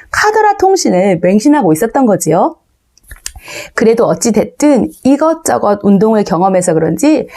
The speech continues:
저희 아이는 초등학교 오 학년부터 키가 쭉쭉 크기 시작해서 고등학교 이 학년 때까지 백팔십 센티미터까지 키가 컸어요.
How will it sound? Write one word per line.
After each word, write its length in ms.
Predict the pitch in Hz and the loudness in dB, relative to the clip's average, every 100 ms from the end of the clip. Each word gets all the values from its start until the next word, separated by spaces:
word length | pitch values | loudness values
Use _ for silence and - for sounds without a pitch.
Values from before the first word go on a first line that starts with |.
| - - | -20 -8
저희 340 | 202 190 214 | -2 2 2
아이는 480 | 180 165 240 339 339 | 2 2 2 2 0
초등학교 720 | 381 381 359 285 - 254 - | -2 2 2 0 0 0 0
오 180 | 202 208 | 2 2
학년부터 720 | 262 269 247 180 - - 202 | 2 2 0 -2 -4 -4 -2
키가 300 | - 339 330 | -2 -2 -2
쭉쭉 680 | - 359 370 359 - 320 311 | -2 0 2 0 -2 -2 -2
크기 240 | - 302 285 | -2 -2 -2
시작해서 640 | 311 302 233 220 330 - - - - | -4 -2 -2 0 -2 -2 -10 -20 -12
고등학교 640 | - 226 254 262 247 233 214 | -2 2 2 0 0 -2 0
이 140 | 233 | 0
학년 260 | 277 302 302 | 4 2 2
때까지 680 | 202 - 165 170 196 240 - - _ | -2 -4 -4 0 2 2 -2 -14 _
백팔십 640 | - 214 233 - 349 359 359 | -2 -2 0 -2 -2 -2 0
센티미터까지 800 | 339 330 320 311 226 - 185 | 0 2 0 -2 -4 -4 -4
키가 240 | - 285 226 | -4 -6 -2
컸어요. 600 | 311 311 220 160 170 | -4 -2 -2 -2 -6